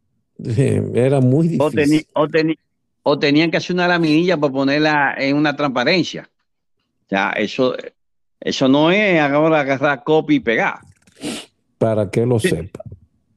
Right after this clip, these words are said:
Speaker 2: Entonces, pero un ejemplo, y yo te voy a decir una cosa, y tú me vas a hablar a mí de la historia cuando ustedes tenían que manejar un curso en la mañana, un curso en la tarde y un curso en la noche.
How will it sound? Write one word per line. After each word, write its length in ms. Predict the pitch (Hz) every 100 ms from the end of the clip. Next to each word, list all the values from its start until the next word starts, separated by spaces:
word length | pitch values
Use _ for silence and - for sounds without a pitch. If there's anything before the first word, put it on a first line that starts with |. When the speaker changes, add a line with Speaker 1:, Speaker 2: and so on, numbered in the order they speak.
| -
Speaker 2:
Entonces, 640 | - 139 214 180 170 - -
pero 240 | 185 180
un 120 | 185
ejemplo, 380 | 190 185 170 170
y 580 | 165 170 175 170 156 - _ _ _
yo 180 | - 190
te 60 | 196
voy 120 | 185
a 20 | 175
decir 220 | 147 170
una 120 | 135
cosa, 380 | 107 120 - -
y 280 | - 196 180
tú 120 | 180
me 120 | 233 220
vas 100 | 220
a 20 |
hablar 200 | 208 208
a 20 |
mí 400 | 202 202 190 160 - _
de 220 | - 156
la 100 | 156
historia 720 | 151 139 185 190 175 156 123 - _ _ _ _ -
cuando 420 | 139 160 170 160
ustedes 300 | 143 185 190
tenían 360 | 180 180 185 165
que 100 | 170
manejar 800 | 165 156 151 160 156 139 113 - _ _ -
un 240 | 151 160
curso 300 | 175 160 170
en 60 | 156
la 80 |
mañana, 580 | 143 135 131 131 123 123
un 140 | 156 147
curso 280 | 160 156 160
en 40 |
la 120 | 151
tarde 240 | 143 151 147
y 20 |
un 100 | 147
curso 240 | 156 147
en 60 | 156
la 100 | 147
noche. 380 | 131 87 -